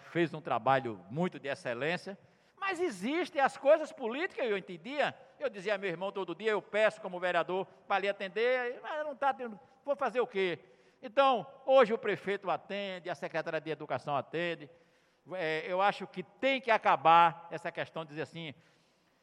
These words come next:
a P L B e o sindicato, vamos juntar e dizer, os sindicatos, os sindicatos no plural, a P L B, Sindicato dos Trabalhadores em Educação do Estado da Bahia e, a,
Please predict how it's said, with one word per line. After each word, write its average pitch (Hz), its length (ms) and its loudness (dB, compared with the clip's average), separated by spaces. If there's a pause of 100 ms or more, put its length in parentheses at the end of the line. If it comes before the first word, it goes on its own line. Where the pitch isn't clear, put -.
(260)
a 208 140 -2
P 214 140 -4
L 254 200 0
B 240 280 4
e - 20 -2
o 208 60 -4
sindicato, 208 560 0
vamos 311 360 2 (120)
juntar 254 480 6
e 262 40 4
dizer, 180 480 0 (760)
os - 100 -10
sindicatos, 240 1120 6 (160)
os 180 140 -12
sindicatos 190 680 2
no 202 140 -2
plural, 165 760 4 (1000)
a 190 140 4
P 208 140 0
L 233 220 2
B, 196 360 4
Sindicato 202 720 4
dos 185 140 -10
Trabalhadores 190 640 0
em 226 60 -2
Educação 202 580 -4
do 202 100 -10
Estado 190 340 0
da 180 140 6
Bahia 151 480 2
e, 175 100 0
a, 185 80 4